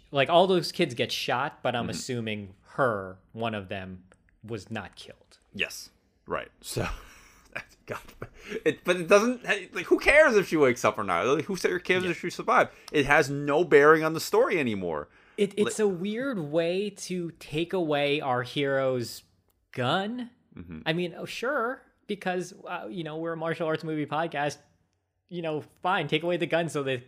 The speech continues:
Speaker 1: they can fight. But this is the most roundabout way of <laughs> doing it. Right?
Speaker 2: Just, there's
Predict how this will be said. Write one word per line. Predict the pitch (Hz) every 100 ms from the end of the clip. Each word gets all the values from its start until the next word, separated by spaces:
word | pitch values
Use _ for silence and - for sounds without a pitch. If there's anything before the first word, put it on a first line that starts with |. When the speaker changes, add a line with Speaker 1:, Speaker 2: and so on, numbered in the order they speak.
| -
Speaker 1:
they | 131
can | 120
fight. | 110 151 113 -
But | 120
this | 156 139
is | 147 123 123 _ _ _
the | 139 127
most | 127 127 120 113
roundabout | 110 123 139 131 127 120 123
way | 117 104
of | 101
<laughs> | -
doing | 151 123 -
it. | - -
Right? | - _ _ _ - _ _ _ _ _ _ _ _ _ _ _ _ _ _ _ _ _ _ 117
Speaker 2:
Just, | 120 - - 131
there's | 120 117 -